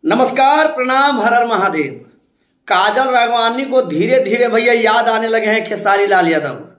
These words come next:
जी हाँ, आपको पता है कि काजल राघवानी का एक कहूँ को फिल्म वगैरह कुछ नहीं आ रहा है। जो भी आ रहा है चिंटू पांडे के साथ, जिसका फिल्म में नहीं चलता है, खेसारी लाल यादव के साथ या पवन सिंह के साथ, बड़े स्टार के साथ काजल राघवानी का फिल्म में नहीं आ रहा है। आपको बता दें,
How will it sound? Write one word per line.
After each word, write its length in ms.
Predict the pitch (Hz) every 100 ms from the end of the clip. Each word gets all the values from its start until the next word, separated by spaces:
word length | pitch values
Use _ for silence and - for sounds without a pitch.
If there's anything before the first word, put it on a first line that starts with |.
| _ _
जी 160 | 175 226
हाँ, 100 | 220
आपको 240 | 208 240
पता 340 | - 226 226 254
है 80 | 262
कि 220 | 269 277 285 - - _ _ -
काजल 340 | 220 220 269
राघवानी 580 | 254 254 240 247 262 277
का 160 | 269 254
एक 140 | 240
कहूँ 200 | 240 262
को 80 | 269 262
फिल्म 360 | - 247 269 262
वगैरह 180 | 262
कुछ 200 | 262 262
नहीं 220 | 254 240 220
आ 80 | 185
रहा 140 | 151
है। 200 | 123 - -
जो 200 | 165 208
भी 140 | 214
आ 100 | 214
रहा 80 | 214
है 100 | 208
चिंटू 240 | 202 196 214
पांडे 340 | 202 196 196
के 100 | 202
साथ, 300 | 202 196 190
जिसका 240 | 180 202 185
फिल्म 300 | - 202 202
में 60 |
नहीं 180 | 196 180
चलता 300 | 160 143 139
है, 160 | 143 - _ _ _ _ _ _ _ _ -
खेसारी 400 | 180 208 208 214
लाल 200 | 202 196
यादव 240 | 196 196
के 80 | 190
साथ 260 | 190 190 180
या 100 | 185 180
पवन 300 | 185 202 -
सिंह 120 | 196
के 60 | 196
साथ, 200 | 190 180
बड़े 320 | 214 254 254
स्टार 240 | 254 233
के 80 | 240
साथ 280 | 233 240 240
काजल 220 | 233 226
राघवानी 300 | 226 220 220
का 80 | 226
फिल्म 260 | 220 214 208
में 80 | 233
नहीं 200 | 214 196
आ 100 | 151
रहा 120 | 131
है। 180 | 120 - _ _ _ _ _ _ - - -
आपको 260 | 208 214 254
बता 320 | 240 240 269
दें, 180 | 262